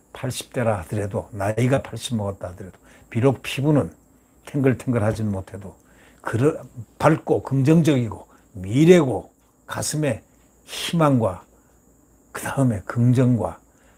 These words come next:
그다음에 도전과 이런 정신을 갖고 있는 사람들은 이십 대하고 똑같다. 그래서 청춘이다. 이렇게 얘기한 바로 그 말을 이준석은 똑바로 한번 그 시를 읽어보기를 내가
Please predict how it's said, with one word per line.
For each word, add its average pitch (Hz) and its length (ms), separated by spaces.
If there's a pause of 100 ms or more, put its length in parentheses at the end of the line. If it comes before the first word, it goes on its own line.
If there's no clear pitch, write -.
(140)
그다음에 113 420
도전과 123 800
이런 117 280
정신을 107 400
갖고 92 280
있는 95 100
사람들은 90 600 (1120)
이십 - 280
대하고 90 300
똑같다. - 500 (220)
그래서 110 480 (240)
청춘이다. 117 680 (240)
이렇게 139 400
얘기한 110 380 (400)
바로 107 260
그 - 160
말을 87 500 (720)
이준석은 135 840
똑바로 147 680
한번 120 380
그 - 120
시를 117 460
읽어보기를 107 800 (800)
내가 85 440